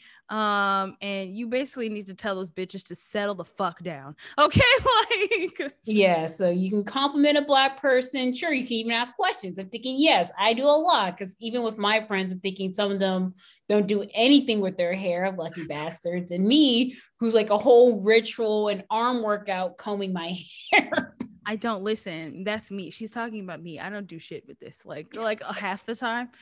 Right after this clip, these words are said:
Speaker 1: like, unless I, like, I'm really trying to impress myself that day. I'm like, "You know what? I'm gonna do, like, space buns,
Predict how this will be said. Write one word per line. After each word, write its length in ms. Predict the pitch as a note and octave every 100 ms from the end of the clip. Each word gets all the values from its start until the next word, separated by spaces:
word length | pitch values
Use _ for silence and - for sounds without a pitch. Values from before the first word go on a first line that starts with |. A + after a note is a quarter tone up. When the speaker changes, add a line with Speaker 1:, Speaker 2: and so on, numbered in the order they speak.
| - _ _ _
Speaker 1:
like, 580 | A3 G#3+ G#3 G3+ G3 F#3+
unless 400 | G#3 G3+ G3 G#3
I, 140 | G#3+ F3+
like, 400 | F#3 F3+ F3+ - _
I'm 240 | F3+ G3+ F#3+
really 260 | F#3+ F#3+
trying 500 | G3 G3+ F3+ F3+ F3+ F3+
to 140 | G3+
impress 580 | F3 - F#3 E3+ E3 -
myself 560 | F3+ E3 D3+ E3 D#3 -
that 180 | C#3+
day. 160 | D#3+ D3
I'm 160 | D3 G3+
like, 180 | G3+ G#3
"You 100 | B3
know 120 | C4
what? 140 | C4
I'm 100 | C4
gonna 140 | C#4 G#3
do, 160 | - G3
like, 220 | F3+ -
space 440 | - - B3+ B3 A#3+
buns, 640 | G#3+ G#3+ G#3+ G#3 G3+ G#3